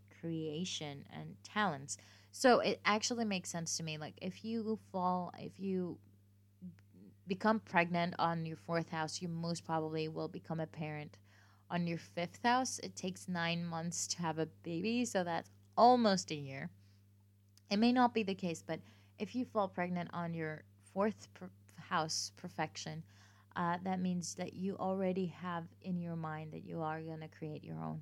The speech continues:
family, and then the fifth house profection comes along and you are actually having children, or you're thinking about being pregnant. You have created your family with your husband or your spouse, and then you're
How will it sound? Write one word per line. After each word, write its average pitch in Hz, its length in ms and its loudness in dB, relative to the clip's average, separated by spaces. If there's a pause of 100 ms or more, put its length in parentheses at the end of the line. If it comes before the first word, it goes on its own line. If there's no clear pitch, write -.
family, 190 500 2 (360)
and 175 240 -2
then 170 240 -4 (340)
the 185 80 -4
fifth - 480 0 (400)
house 185 320 2
profection 175 720 -2
comes 180 240 -2
along 165 380 -4 (180)
and 185 260 -2
you 196 380 -4
are 226 320 -4
actually 208 460 -8
having 196 340 -4 (100)
children, 185 760 0 (360)
or 202 180 2
you're 208 240 0
thinking 202 540 -6
about 196 420 -4 (100)
being 240 320 -4
pregnant. 170 680 -4
You 196 100 -4
have 196 240 -2
created 190 400 -4
your 196 120 -4
family 185 480 0
with 180 300 -6
your 180 140 -2
husband 185 640 -2
or 92 420 -4
your 185 140 -2
spouse, 92 580 -4 (400)
and 202 120 -2
then 202 220 0
you're 202 200 -4